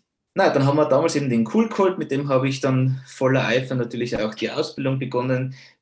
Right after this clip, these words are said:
Die, die Nanda war damals noch gewissermaßen im Training, weil ich mit der noch ein paar, ähm, Spürhundeaufträge sozusagen gelöst habe und der Ignaz ist damals gerade ins Spürhundewesen eingetaucht.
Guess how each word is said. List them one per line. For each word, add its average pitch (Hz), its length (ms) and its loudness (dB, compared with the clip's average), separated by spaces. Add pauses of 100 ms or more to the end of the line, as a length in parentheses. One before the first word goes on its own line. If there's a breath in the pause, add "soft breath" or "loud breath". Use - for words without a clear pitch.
(160)
Die, 113 540 2 (480)
die 117 80 -4
Nanda 120 720 0
war 127 100 2
damals 127 400 -2
noch 120 380 -6 (260)
gewissermaßen 127 580 -4
im 113 180 -4
Training, 127 440 -2
weil 117 160 2
ich 113 140 -8
mit 117 120 -8
der 113 120 0
noch 117 180 -4
ein 110 100 -8
paar, 113 440 0 (340 loud breath)
ähm, 104 340 -4
Spürhundeaufträge 135 1040 -2
sozusagen 113 480 -4
gelöst 113 380 0
habe 127 140 -8
und 113 240 -8
der 117 160 -6
Ignaz 123 360 -6
ist 110 160 -10
damals 107 320 0
gerade 104 220 -2
ins 107 100 -2
Spürhundewesen 110 680 -2
eingetaucht. 101 640 -4